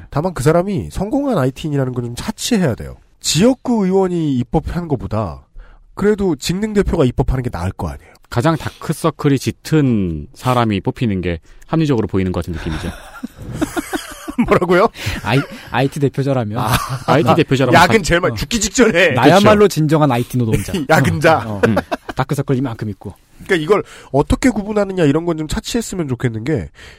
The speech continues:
Speaker 1: 그래도 이게 있는 게 나을 것 같다는 생각은 들기 때문입니다.
Speaker 2: 음, 음.
Speaker 1: 예.
Speaker 3: 이렇게 대표자들을 뽑아놓으면 뽑힌 사람들이 자기가 대표하는 사람들을 위한 정책을 계속 만들어낼 건데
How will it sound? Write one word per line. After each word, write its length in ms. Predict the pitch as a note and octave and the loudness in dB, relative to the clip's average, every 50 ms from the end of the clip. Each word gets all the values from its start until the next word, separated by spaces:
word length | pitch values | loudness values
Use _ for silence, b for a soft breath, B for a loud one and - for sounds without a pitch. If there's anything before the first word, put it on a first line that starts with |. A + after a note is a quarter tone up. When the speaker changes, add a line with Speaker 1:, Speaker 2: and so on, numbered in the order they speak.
| B B _ _ _ | B B _ _ _
Speaker 1:
그래도 320 | - - C#3+ E3 F#3+ F3+ E3 | -6 -2 0 0 0 0 -4
이게 200 | C#3+ C3+ D3 C3+ | -4 -2 0 0
있는 300 | A2+ B2 D3+ F3 G3 G3 | 0 -2 -4 -8 -6 -6
게 60 | F3+ D3 | -4 -2
나을 200 | B2 F#2+ A#2+ B2 | 0 0 0 -2
것 100 | - C#3+ | -2 -2
같다는 300 | D3+ C#3 - C#3 B2+ A2+ | -2 -2 -2 -4 -4 -2
생각은 220 | A#2+ B2 G#2+ F#2 | -2 -4 -4 -6
들기 180 | D#2 E2 E2 - | -8 -10 -10 -10
때문입니다. 460 | - D2 C2 - - - - - - - | -10 -10 -12 -14 -16 -20 -20 -16 -10 -6
Speaker 2:
음, 300 | G2 F#2+ F2 E2 D#2 D#2 - | -4 -4 -4 -4 -6 -8 -8
음. 280 | F#2+ F#2 E2+ D#2+ D#2+ E2 - - | -8 -6 -6 -8 -10 -12 -10 -8
Speaker 1:
예. 140 | G2+ E2+ D#2 C#2 C2 b b b b b b b b b b b b - | -8 -8 -8 -10 -12 b b b b b b b b b b b b -2
Speaker 3:
이렇게 500 | B2+ C3+ C3 - - A3+ A3 G#3 G3+ F3 | 0 0 0 2 2 2 2 4 2 2
대표자들을 460 | - C#3 - - D#3 E3 C#3+ C#3+ C#3 | 0 0 -2 0 0 0 2 2 0
뽑아놓으면 880 | - F3+ F3+ F#3 E3+ D#3 C#3 B2+ A2+ G#2 G2 G2 G#2+ A2 G2+ F2+ F2 F#2 - _ b b b b b - | 0 0 2 2 2 2 2 0 0 -2 -2 -2 -2 -2 -4 -6 -8 -12 -16 _ b b b b b -6
뽑힌 260 | G3 - - A#3+ G#3+ | -6 -2 0 0 2
사람들이 680 | G3 G3 F3+ D3+ A#2 A2+ A#2 D#3+ E3+ A#2+ F#2+ F2+ F2 - - | 2 2 2 2 0 0 -2 0 0 -2 -2 -6 -8 -14 -10
자기가 380 | - - A#2+ C3+ D#3+ F#3+ G#3+ | -4 -4 -4 -2 0 0 -2
대표하는 480 | - - B2 B2+ - - G3+ G#3 G3+ F#3 | 0 0 -2 -2 0 0 0 0 0 0
사람들을 400 | E3+ F#3 F#3 E3+ D3+ D#3+ D#3 B2 | 0 0 0 0 0 0 0 0
위한 220 | A2+ C3 B2+ A#2+ | 0 0 0 0
정책을 380 | G#2+ A2 A2+ - - A#2 A#2+ A#2 | -2 -4 -4 -4 -4 -4 -4 -4
계속 200 | A2+ G#2 C3+ B2 | -2 -2 -2 -2
만들어낼 400 | G#2+ G2 G#2+ C3 C#3+ B2 G#2 G2 | -2 -2 -2 -2 -2 -2 -4 -6
건데 480 | - F#2+ F2 F#2 A2+ B2+ A2 F#2 F2 | -8 -10 -10 -8 -6 -6 -6 -8 -10